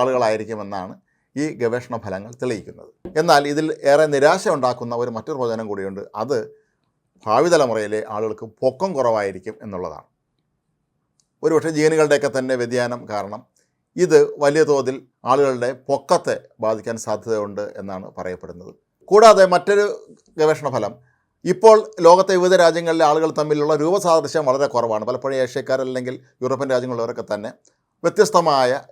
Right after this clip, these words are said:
രൂപങ്ങളിലുള്ളവരായിരിക്കും. എന്നാൽ ഭാവിയിൽ ആയിരമോ രണ്ടായിരമോ മൂവായിരമോ വർഷം കഴിയുമ്പോൾ ഇതിന് വലിയൊരു മാറ്റം ഉണ്ടാകും എന്നാണ് ഇപ്പോൾ ഗവേഷകർ കണ്ടെത്തിയിരിക്കുന്നത്. ഇതിൻ്റെ അടിസ്ഥാന കാരണങ്ങളിലൊന്ന് മിശ്ര വിവാഹങ്ങളാണ്. അതായത്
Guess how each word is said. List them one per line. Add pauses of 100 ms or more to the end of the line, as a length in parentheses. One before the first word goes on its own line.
രൂപങ്ങളിലുള്ളവരായിരിക്കും. (120)
എന്നാൽ (140)
ഭാവിയിൽ (280)
ആയിരമോ
രണ്ടായിരമോ
മൂവായിരമോ
വർഷം
കഴിയുമ്പോൾ (340)
ഇതിന്
വലിയൊരു (100)
മാറ്റം
ഉണ്ടാകും (120)
എന്നാണ് (340)
ഇപ്പോൾ
ഗവേഷകർ
കണ്ടെത്തിയിരിക്കുന്നത്.
ഇതിൻ്റെ
അടിസ്ഥാന (140)
കാരണങ്ങളിലൊന്ന് (420)
മിശ്ര (120)
വിവാഹങ്ങളാണ്.
അതായത്